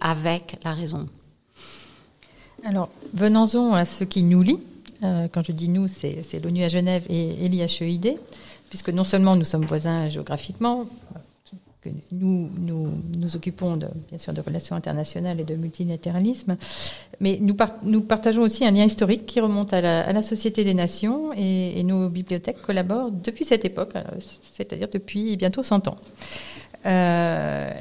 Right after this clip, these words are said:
Speaker 2: et tout récemment, un nouveau plan d'action commun a été, a été fixé. Est-ce que vous pouvez nous en dire un petit peu plus et puis ce que nous pouvons espérer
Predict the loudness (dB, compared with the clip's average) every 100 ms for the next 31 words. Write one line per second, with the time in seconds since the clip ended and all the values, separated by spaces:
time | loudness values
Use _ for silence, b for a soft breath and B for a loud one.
0 | -10 -10 -10 _ _ 2 2 4 4 4
1 | 4 4 2 4 6 6 4 0 -2 -4
2 | -6 -8 -6 0 2 2 2 0 0 -2
3 | 0 0 2 2 0 0 -2 -4 -8 -2
4 | 0 0 -2 -4 -2 0 0 -2 2 4
5 | 6 4 2 2 2 2 0 -4 0 0
6 | 0 -2 -2 -4 -4 -6 -6 -4 -2 -2
7 | -2 -4 -6 -8 -6 -6 -6 -6 -6 -6
8 | -4 -2 -2